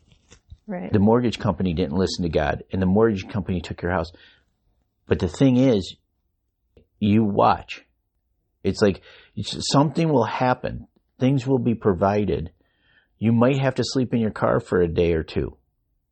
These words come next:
Speaker 2: but you got a car to sleep in. You know, it's like, something will be provided, something will, will happen. So it's, it's a hard concept to understand. Bad stuff happens. And to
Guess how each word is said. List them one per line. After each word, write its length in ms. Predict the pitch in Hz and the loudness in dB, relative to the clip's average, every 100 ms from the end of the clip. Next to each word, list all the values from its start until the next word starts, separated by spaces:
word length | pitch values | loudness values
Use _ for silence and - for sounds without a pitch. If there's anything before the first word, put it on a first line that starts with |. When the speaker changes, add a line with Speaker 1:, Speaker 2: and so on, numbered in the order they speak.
| _ _ _ _ _ _ | _ _ _ _ _ _
Speaker 2:
but 100 | - | 0
you 100 | 120 | 2
got 140 | 123 135 | 4 2
a 40 | |
car 260 | - - 120 | 0 0 0
to 60 | 95 | -2
sleep 340 | - 147 139 | -2 -4 -4
in. 100 | - - _ _ _ _ _ _ _ _ _ _ _ _ _ _ _ _ | -12 -16 _ _ _ _ _ _ _ _ _ _ _ _ _ _ _ _
You 180 | - 110 | 0 2
know, 160 | 98 | 2
it's 240 | 71 113 - | 2 0 2
like, 200 | 123 - - - _ | 0 0 -16 -20 _
something 800 | - - - 156 170 - 170 151 - | -14 -10 -2 0 0 -2 -4 -4 -6
will 200 | - 120 | -2 0
be 180 | 113 113 | 2 0
provided, 720 | - 104 95 92 92 92 90 | 0 -2 0 0 2 0 -2
something 500 | - 98 98 101 95 | -2 -2 0 0 0
will, 380 | 90 90 85 - _ _ | 0 0 -4 -8 _ _
will 80 | 90 | -6
happen. 340 | 104 107 95 | -2 -2 -2
So 140 | 87 117 | 2 4
it's, 160 | 107 - | 4 -2
it's 140 | - | -2
a 40 | 104 | -2
hard 420 | - 147 160 147 | 0 0 0 -2
concept 500 | - 147 143 120 - | -4 -2 -2 -4 -2
to 60 | - | -2
understand. 560 | 110 104 127 113 92 | 0 -2 -2 -2 0
Bad 280 | 101 107 113 | 2 2 0
stuff 320 | - 104 95 | -2 -2 -2
happens. 560 | - 90 - 76 71 - _ _ _ _ _ _ _ _ _ _ _ _ | -2 -2 -2 -8 -10 -14 _ _ _ _ _ _ _ _ _ _ _ _
And 140 | 113 | 2
to 60 | 98 | 2